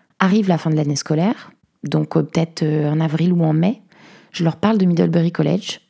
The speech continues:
Je les préviens que je serai pas là en juin ni en juillet, parce qu'ils sont encore ouverts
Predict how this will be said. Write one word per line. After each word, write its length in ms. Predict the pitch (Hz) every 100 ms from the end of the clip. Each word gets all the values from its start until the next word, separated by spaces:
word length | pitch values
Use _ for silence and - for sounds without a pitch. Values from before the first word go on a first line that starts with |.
| _
Je 160 | - 170
les 100 | 170
préviens 500 | - 180 156 185 240 -
que 100 | -
je 100 | 160
serai 200 | 160 175
pas 140 | 165 160
là 120 | 180
en 160 | 175
juin 380 | 151 156 165 202 -
ni 280 | 175 180 190
en 100 | 185
juillet, 340 | 165 165 143 -
parce 140 | 151
qu'ils 140 | -
sont 140 | - 170
encore 280 | 165 175 156
ouverts 380 | 156 170 180